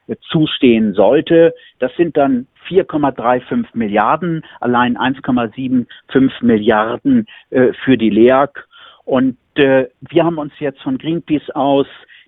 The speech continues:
die Formel mal genauer angeschaut und halten die für völlig,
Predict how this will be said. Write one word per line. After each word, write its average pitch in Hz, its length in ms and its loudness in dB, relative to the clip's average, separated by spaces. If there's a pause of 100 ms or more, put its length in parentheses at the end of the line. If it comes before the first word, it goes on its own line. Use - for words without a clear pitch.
die 117 140 -10 (100)
Formel 175 340 0
mal 151 360 2
genauer 131 460 0
angeschaut 113 760 -6 (220)
und 107 220 -12
halten 110 440 -4
die 104 320 -8 (380)
für 104 320 -2 (300)
völlig, 147 360 2